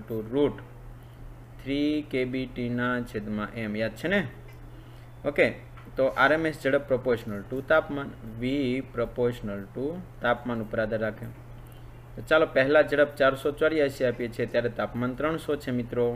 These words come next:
બરાબર છે. તો અહીંયા વી આર એમ એસ ઝડપ લખી દઉં. તો પહેલા આપી છે ચારસો ચોર્યાસી, ત્યારે આપણને તાપમાન આપ્યું છે વર્ગમૂળમાં ત્રણસો. હવે આપણે વી ટુ ગોતવાની છે,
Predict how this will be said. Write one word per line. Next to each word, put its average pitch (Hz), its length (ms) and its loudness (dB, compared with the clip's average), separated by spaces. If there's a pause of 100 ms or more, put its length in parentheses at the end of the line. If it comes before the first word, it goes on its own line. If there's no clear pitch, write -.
(600)
બરાબર 156 280 6
છે. - 160 -8 (1160)
તો 123 80 0
અહીંયા 123 400 2
વી 127 120 2
આર 131 100 8
એમ 131 120 4
એસ 127 160 -2
ઝડપ 127 240 0
લખી 127 200 -2
દઉં. 175 220 4 (480)
તો 107 60 -6
પહેલા 127 380 4
આપી 123 220 0
છે 131 160 -4 (120)
ચારસો 120 460 2
ચોર્યાસી, 123 1040 2
ત્યારે 110 220 2
આપણને 113 340 -2
તાપમાન 107 460 -4
આપ્યું 107 300 -8
છે 120 140 -2
વર્ગમૂળમાં 107 760 -2
ત્રણસો. 143 460 -4 (1400)
હવે 127 220 4
આપણે 123 360 0
વી 123 220 -2
ટુ 139 200 -4
ગોતવાની 139 560 0
છે, 120 220 -4